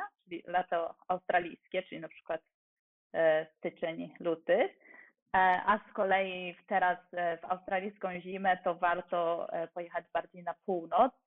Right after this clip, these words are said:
ponieważ tam normalnie jest latem bardzo gorąco, a teraz, e, temperatury są właśnie w takich, e, w okolicach tutaj, jak normalnie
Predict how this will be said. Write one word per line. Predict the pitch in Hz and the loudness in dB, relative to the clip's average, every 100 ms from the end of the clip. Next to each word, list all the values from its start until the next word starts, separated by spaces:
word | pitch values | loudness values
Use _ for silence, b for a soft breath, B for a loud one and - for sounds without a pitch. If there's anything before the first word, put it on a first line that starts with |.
| - | -4
ponieważ | 185 175 175 175 - | -4 0 0 0 0
tam | 190 170 | 0 0
normalnie | 170 175 175 175 170 | -4 -4 -6 -6 -10
jest | 170 _ _ | -10 _ _
latem | 170 180 - 180 165 - _ _ _ - | -2 0 0 -2 -2 -6 _ _ _ 0
bardzo | 196 196 175 | 4 4 2
gorąco, | 170 180 196 240 - 254 | -2 0 0 0 2 2
a | 214 185 | 2 -4
teraz, | 185 185 180 - | -4 -4 -4 -8
e, | 175 170 170 | -6 -6 -8
temperatury | - 180 175 170 170 170 - | -12 -10 -8 -8 -8 -10 -12
są | 170 | -14
właśnie | 170 - 175 165 - b b b _ | -12 -12 -12 -14 -14 b b b _
w | |
takich, | 185 180 196 175 175 - | -2 0 -2 -4 -6 -2
e, | 175 170 165 165 - | 2 2 2 0 -4
w | - _ - | -14 _ -4
okolicach | 202 208 220 226 208 202 | -2 2 2 4 0 0
tutaj, | 196 190 185 | -6 0 0
jak | 185 185 | 0 -2
normalnie | 180 180 170 175 165 160 | -4 -4 -4 -4 -6 -6